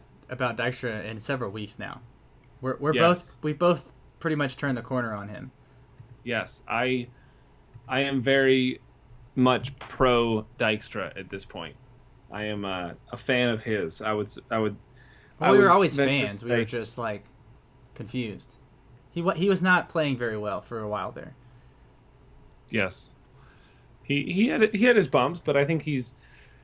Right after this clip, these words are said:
Speaker 2: securely, uh, rooted himself and, and figured out his,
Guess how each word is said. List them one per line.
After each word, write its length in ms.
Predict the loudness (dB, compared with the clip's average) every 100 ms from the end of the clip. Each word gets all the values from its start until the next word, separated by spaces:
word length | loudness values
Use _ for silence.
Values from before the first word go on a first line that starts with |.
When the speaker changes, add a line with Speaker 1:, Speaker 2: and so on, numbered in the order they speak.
| -20 -12
Speaker 2:
securely, 760 | -6 -4 2 4 6 4 4
uh, 280 | 6 6 2 -2 -12 -2
rooted 340 | 2 2 2
himself 580 | 0 2 2 2 0 -18 -10
and, 140 | -6 -4
and 220 | -4 -2
figured 340 | 2 4 4
out 220 | 2 0 -2
his, 340 | -6 -6 -16